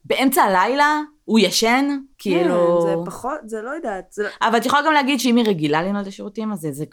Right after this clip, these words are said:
Speaker 1: עניין של
Speaker 2: נכון,
Speaker 1: הרגל.
Speaker 2: נכון.
Speaker 1: אבל עדיין, זה לא
Speaker 2: זה קצת מוזר, אבל
Speaker 1: זה קצת מוזר.
Speaker 2: אבל סבבה, את יודעת מה, כאילו, אני מכירה בחורות שמרגישות לא בנוח, כאילו, גם עם הבן זוג שלהם, גם אחרי הרבה זמן ללכת לשירותים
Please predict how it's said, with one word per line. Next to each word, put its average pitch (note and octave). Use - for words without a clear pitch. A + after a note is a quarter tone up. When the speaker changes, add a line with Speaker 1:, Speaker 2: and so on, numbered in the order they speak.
Speaker 1:
עניין D3+
של -
Speaker 2:
נכון, C#4+
Speaker 1:
הרגל. C3
Speaker 2:
נכון. F#3+
Speaker 1:
אבל D#3
עדיין, D3+
זה C#3+
לא E3+
Speaker 2:
זה B3
קצת F4+
מוזר, G3
אבל A#3
Speaker 1:
זה C4
קצת G4+
מוזר. G3
Speaker 2:
אבל C#4
סבבה, C#4+
את -
יודעת B3
מה, C4+
כאילו, A#3
אני G#3
מכירה G3+
בחורות G#3
שמרגישות F3+
לא G#3
בנוח, F#3
כאילו, F#3
גם F#3+
עם B3+
הבן G3+
זוג G3+
שלהם, G#3
גם G3+
אחרי G#3+
הרבה F#3
זמן F#3+
ללכת E3+
לשירותים G#3+